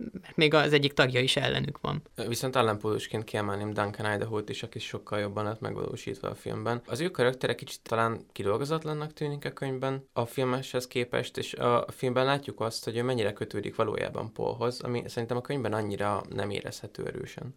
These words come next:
Speaker 1: Igen, és nem tudom egyébként, hogy ez mennyire köszönhető annak, hogy a Jason Momoa-t megszerezték a szerepre, mert igazából ez a karakter, ez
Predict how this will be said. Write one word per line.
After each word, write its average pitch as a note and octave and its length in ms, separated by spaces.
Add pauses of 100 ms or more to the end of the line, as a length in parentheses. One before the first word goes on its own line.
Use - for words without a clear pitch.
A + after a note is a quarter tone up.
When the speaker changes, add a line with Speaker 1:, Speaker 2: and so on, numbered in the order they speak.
Speaker 1:
Igen, A3+ 220
és - 180 (120)
nem G3+ 200
tudom E3 220
egyébként, D3 400
hogy D3+ 120
ez C#3+ 120
mennyire D3+ 320
köszönhető C#3 480
annak, C#3+ 260
hogy C3+ 140
a C3+ 180
Jason C#3+ 320
Momoa-t C3 320
megszerezték C#3 580
a D2 260
szerepre, - 520
mert C#3+ 420
igazából C#3 800
ez E3+ 260
a - 120
karakter, D3+ 880
ez D#3 200